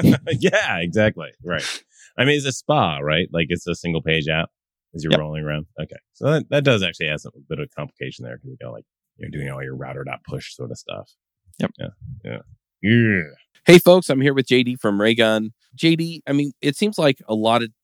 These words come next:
Speaker 3: things these days are kind of pushing us more toward productivity, right? We install V S Code extensions, we do C I C D, we kinda get this stuff off our plate, automate as much as we can,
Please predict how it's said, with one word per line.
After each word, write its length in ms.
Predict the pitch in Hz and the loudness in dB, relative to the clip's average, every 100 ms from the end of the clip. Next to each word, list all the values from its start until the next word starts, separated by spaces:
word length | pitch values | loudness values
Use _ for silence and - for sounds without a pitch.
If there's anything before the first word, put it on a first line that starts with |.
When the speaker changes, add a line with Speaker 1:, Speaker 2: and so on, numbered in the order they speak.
| _ | _
Speaker 3:
things 220 | 135 127 | 0 0
these 200 | 120 110 | -4 -6
days 260 | - 107 104 | 0 0 0
are 60 | 98 | -2
kind 160 | 110 | -2
of 100 | 98 | -2
pushing 280 | - 110 95 | -2 -4 -4
us 140 | 92 - | -12 -8
more 400 | 98 98 92 90 - _ _ _ | -4 -2 -2 -4 -10 _ _ _
toward 260 | - 107 92 | -6 -4 -2
productivity, 500 | 98 90 - 82 80 | -4 -4 -6 -6 -4
right? 240 | 85 87 78 | -4 -6 -6
We 100 | 85 | -8
install 560 | 87 - 90 87 87 - _ _ - | -8 -4 -4 -4 -10 -16 _ _ 0
V 120 | 104 | 2
S 140 | 98 - | 2 0
Code 300 | - 101 95 | -2 0 0
extensions, 680 | - - 92 - 80 78 - | -6 -8 -8 -10 -14 -16 -14
we 580 | 76 76 65 67 60 - | -10 -10 -10 -14 -16 -16
do 140 | - 90 | -10 -10
C 200 | - 95 | -6 -4
I 120 | 92 | -4
C 180 | - 98 | -4 -6
D, 220 | 92 90 | -6 -6
we 120 | 82 | -6
kinda 240 | 98 92 87 _ _ - 95 | -4 -4 -4 _ _ -20 0
get 220 | 135 117 | 2 2
this 140 | 127 | -4
stuff 240 | - 123 113 | 0 0 2
off 200 | 110 - | -2 0
our 120 | 104 | -4
plate, 420 | 98 - 107 104 - | -4 -2 0 0 -2
automate 360 | 123 127 120 110 | 0 0 0 -2
as 120 | 107 | -4
much 240 | 110 101 101 | -6 -6 -8
as 100 | 101 | -10
we 80 | |
can, 480 | 92 101 95 90 92 | -6 -4 -2 -4 -8